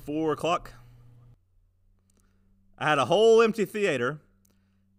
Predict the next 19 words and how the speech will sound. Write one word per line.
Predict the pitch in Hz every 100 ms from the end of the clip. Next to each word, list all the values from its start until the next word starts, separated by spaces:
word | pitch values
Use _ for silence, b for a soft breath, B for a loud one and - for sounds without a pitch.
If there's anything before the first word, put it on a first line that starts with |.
| 127
and | 139 139
this | 131 -
really | 131 185 190
old | - 170 151
couple | 160 - 127
sat | - 131
right | 107 113 156 131
behind | 139 143
my | 131
head, | 120 131 95 -
and | 113 110
the |
guy | 104 131 127
just | 104 -
coughed | - 147 92 -
for | - 110
a |
minute | 104 151 -
straight. | - 131 92 _